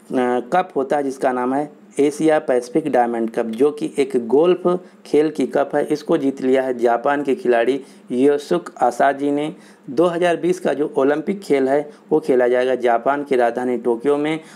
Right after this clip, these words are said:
और दो हज़ार उन्नीस की जो जी ट्वेंटी समिट है, ये आयोजित की जाएगी जापान के शहर ओसाका में।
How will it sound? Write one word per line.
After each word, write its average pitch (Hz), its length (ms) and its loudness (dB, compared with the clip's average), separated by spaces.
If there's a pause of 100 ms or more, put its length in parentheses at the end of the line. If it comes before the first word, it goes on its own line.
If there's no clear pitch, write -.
(140)
और 120 100 2
दो 117 180 2
हज़ार 143 240 2
उन्नीस 131 380 -4
की - 140 -12
जो 120 140 2
जी 123 220 0
ट्वेंटी 143 320 -4
समिट 120 400 -4
है, 131 180 -2 (280)
ये 156 240 2
आयोजित 117 340 2
की 123 140 -6
जाएगी 117 300 2
जापान 120 580 0
के 120 260 -2
शहर 135 360 0 (140)
ओसाका 117 380 0
में। 110 180 -4